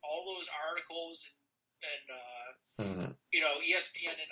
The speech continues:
Speaker 1: N F L Network shows where they're saying, you know, "Yeah, he's this and that, but he'll never be one of the best or the great ones just because
Speaker 2: Yeah. Mm-hmm.
Speaker 1: he didn't get over the humps or go to a Super Bowl." So I, I think with this kind of talent, I think
Speaker 2: Mm-hmm.
Speaker 1: we'll get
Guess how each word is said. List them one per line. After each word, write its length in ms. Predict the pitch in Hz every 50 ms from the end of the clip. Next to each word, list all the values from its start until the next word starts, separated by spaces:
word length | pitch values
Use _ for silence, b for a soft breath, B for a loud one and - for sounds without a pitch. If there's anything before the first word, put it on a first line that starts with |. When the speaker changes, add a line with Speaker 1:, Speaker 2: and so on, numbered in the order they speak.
| 147 151
Speaker 1:
N 80 | 156 147
F 40 | -
L 120 | 156 147
Network 480 | 143 147 143 - _ 156 139 135 127 -
shows 480 | - - - 139 123 123 127 127 123 -
where 100 | 135 131
they're 120 | 131 131
saying, 400 | - - 139 135 131 131 131 131
you 80 | 135 131
know, 240 | 127 123 127 127 -
"Yeah, 260 | 147 156 156 160 160 160
he's 180 | - - - -
this 220 | 156 151 - -
and 160 | - 143 143
that, 120 | 147 143 -
but 80 | _ _
he'll 160 | - 135 135 _ 143
never 240 | 139 135 131 131 127 _ _ -
be 220 | 143 139 135 131 135
one 140 | 135 135 127
of 40 | -
the 120 | - - -
best 320 | 135 131 131 131 - - -
or 20 | -
the 120 | _ _ _ -
great 160 | 143 143 - - _
ones 240 | 135 - - -
just 320 | - - - - - - -
because 240 | _ - - 110 104
Speaker 2:
Yeah. 160 | 92 - - - - - - _ _ _ _ _ _ _ - -
Mm-hmm. 200 | 101 95 - 131
Speaker 1:
he 80 | - -
didn't 180 | 175 170 160 151
get 100 | 147 139
over 120 | 135 127
the 160 | - - - - - -
humps 480 | - 151 - - _ _ - - - -
or 160 | 135 131 131
go 160 | - 156 143
to 80 | 135 127
a 60 | 117
Super 260 | - - - - - _ _ _
Bowl." 240 | 107 101 95 95 _
So 500 | - - - 151 139 139 135 139 143 143 _ _ _ _ _ _ _ _ _ _ _ _ _ -
I, 240 | - - - - 523
I 20 | -
think 300 | - - 302 - - - 453
with 100 | 392 381 -
this 200 | 196 202 202 -
kind 200 | - 202 190 180
of 80 | - -
talent, 560 | - - - 175 170 156 143 135 127 120 - _ _ _ - -
I 40 | -
think 280 | 117 113 110 104 98
Speaker 2:
Mm-hmm. 80 | - -
Speaker 1:
we'll 160 | - - -
get 200 | - 139 131 -